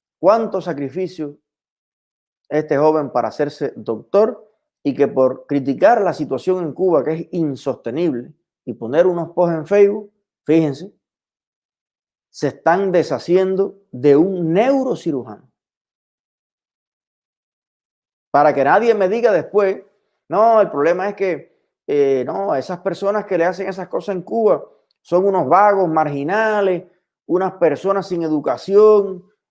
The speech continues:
eh, esas personas pagadas por el imperio, unos mercenarios". Por supuesto que esas personas que no tienen principio, no estamos hablando de un joven de la máxima ética, la máxima moral,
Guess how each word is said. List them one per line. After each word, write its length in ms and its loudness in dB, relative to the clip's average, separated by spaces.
eh, 360 2
esas 220 -6
personas 640 -6
pagadas 440 2
por 180 -2
el 120 -2
imperio, 1080 2
unos 240 -4
mercenarios". 1300 -2
Por 180 -6
supuesto 760 0
que 60 -6
esas 180 -6
personas 600 0
que 80 -4
no 80 -4
tienen 280 -4
principio, 640 -4
no 80 -8
estamos 300 -6
hablando 500 -2
de 140 -2
un 120 0
joven 480 0
de 160 0
la 160 4
máxima 720 0
ética, 520 -4
la 240 -8
máxima 640 -2
moral, 540 2